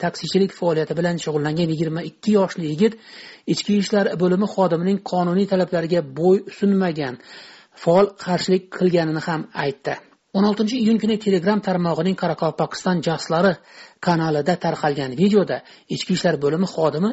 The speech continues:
yigirma yoshlar atrofidagi yigitni tizzasi bilan yerga bosib olgani aks etgan. Atrofga to'plangan odamlar militsiya xodimidan "Bo'g'ma bolani, o'ldirib qo'yasan", deb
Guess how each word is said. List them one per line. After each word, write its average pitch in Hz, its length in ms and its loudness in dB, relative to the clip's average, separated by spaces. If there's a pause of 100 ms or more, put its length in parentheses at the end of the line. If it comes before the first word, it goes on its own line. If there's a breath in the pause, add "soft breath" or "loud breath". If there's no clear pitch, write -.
(120)
yigirma 165 380 0
yoshlar 196 320 0
atrofidagi 180 640 -2
yigitni 170 400 -2
tizzasi 175 400 -2
bilan 196 180 0
yerga 165 340 0 (200)
bosib 175 340 0
olgani 160 380 -2
aks - 120 -12
etgan. 135 280 -8 (640 loud breath)
Atrofga 156 460 -2
to'plangan 165 560 -4
odamlar 196 420 0 (340 loud breath)
militsiya 240 440 0
xodimidan 202 480 2 (160)
"Bo'g'ma 208 400 4
bolani, 127 400 -4 (160)
o'ldirib 151 440 0
qo'yasan", 190 420 2 (100)
deb 135 180 0